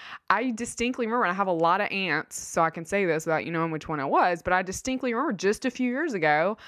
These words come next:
I was around one of my aunts and football was on and she made a racist comment. And I just turned her, we're gonna call her Aunt Jane, 'cause I don't have an Aunt Jane. I just turned to Aunt Jane. I said, "Aunt Jane, we don't say things like that anymore." <laughs> And it was like,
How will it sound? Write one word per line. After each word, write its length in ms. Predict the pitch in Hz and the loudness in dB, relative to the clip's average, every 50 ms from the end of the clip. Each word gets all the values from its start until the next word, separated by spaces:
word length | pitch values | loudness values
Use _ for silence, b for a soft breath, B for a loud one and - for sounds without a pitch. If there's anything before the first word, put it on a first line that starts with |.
| B B B B B B | B B B B B B
I 160 | 139 147 156 | 0 0 2
was 100 | 170 170 | 0 0
around 240 | 196 208 226 226 240 | 0 2 2 2 2
one 100 | 247 254 | 2 2
of 60 | 254 | 2
my 120 | 269 269 - | 0 0 -2
aunts 420 | - 277 330 277 180 110 - - - 185 | -2 -2 -2 -2 -2 -4 -6 -6 -6 -4
and 280 | 185 180 190 196 196 | -4 -4 -4 -6 -6
football 460 | - - 359 403 185 214 190 165 156 | -2 -2 -2 0 2 2 2 2 2
was 140 | 160 160 160 | 0 -2 -4
on 260 | 156 147 143 143 143 | -4 -2 -2 -2 -4
and 160 | - - 165 160 | -4 -6 -8 -6
she 180 | - - 208 | -4 -4 -4
made 200 | 202 190 190 196 | -2 0 0 2
a 40 | 190 | 2
racist 380 | 185 185 190 190 - 208 - - | 2 2 0 -2 -4 -10 -10 -2
comment. 460 | - 247 294 349 262 175 160 - - | 0 0 2 2 0 -2 -4 -4 -4
And 120 | 175 175 | -4 -2
I 120 | 170 180 180 | -2 -2 -4
just 180 | 202 208 - | -6 -6 -4
turned 160 | - 262 247 | -2 -2 0
her, 60 | 220 180 | 0 -2
we're 100 | 160 156 | -2 -4
gonna 140 | 165 156 | -6 -6
call 220 | 143 - 170 165 175 | -4 -4 -2 -2 -2
her 100 | 180 - | -2 -4
Aunt 260 | - 185 214 220 - | -6 -6 -8 -8 -6
Jane, 500 | 196 208 208 196 180 170 175 190 214 220 | -4 -4 -2 -2 -2 -2 -4 -6 -8 -8
'cause 200 | 208 - 175 156 | -10 -12 -10 -8
I 80 | 151 160 | -8 -8
don't 140 | 175 180 | -6 -6
have 160 | 190 190 165 151 | -6 -6 -6 -6
an 60 | 151 | -8
Aunt 200 | 143 147 143 156 | -10 -10 -12 -12
Jane. 360 | 156 143 135 143 151 170 180 B B B B B B B B B - | -10 -10 -10 -10 -10 -12 -14 B B B B B B B B B -4
I 120 | - 185 | -2 0
just 180 | 214 233 226 - | 0 -2 0 0
turned 220 | 233 214 214 226 | 0 0 2 2
to 80 | 240 233 | 0 -2
Aunt 120 | - 220 | -2 -4
Jane. 200 | 220 220 240 262 | -4 -4 -4 -4
I 60 | 240 | -4
said, 180 | - - 147 131 | -6 -8 -10 -10
"Aunt 240 | 131 139 143 - - | -10 -12 -12 -12 -12
Jane, 400 | 147 143 143 156 175 175 147 139 - - - - - - _ _ _ _ B B B B B B B B B B | -12 -10 -10 -10 -10 -12 -14 -16 -20 -20 -20 -20 -20 -20 _ _ _ _ B B B B B B B B B B
we 160 | - 151 160 | -2 0 0
don't 200 | 156 226 247 - | 0 -2 -4 -6
say 200 | - - 143 180 | -6 -6 -6 -4
things 280 | - 175 147 - - - | -2 -2 -4 -4 -6 -8
like 180 | - - - | -10 -12 -10
that 160 | - - 156 156 | -10 -10 -10 -8
anymore." 600 | 151 147 147 - - - 165 156 160 - - - - | -8 -10 -10 -12 -10 -10 -8 -6 -6 -8 -8 -12 -16
<laughs> 40 | - _ _ _ B B B B B B B B B B B _ - | -20 _ _ _ B B B B B B B B B B B _ 2
And 220 | 262 285 254 294 | 2 2 4 2
it 80 | 311 - | 4 4
was 240 | - 480 - - - | 4 4 4 4 2
like, 360 | 466 - - 480 508 494 - | 2 2 4 2 0 0 -2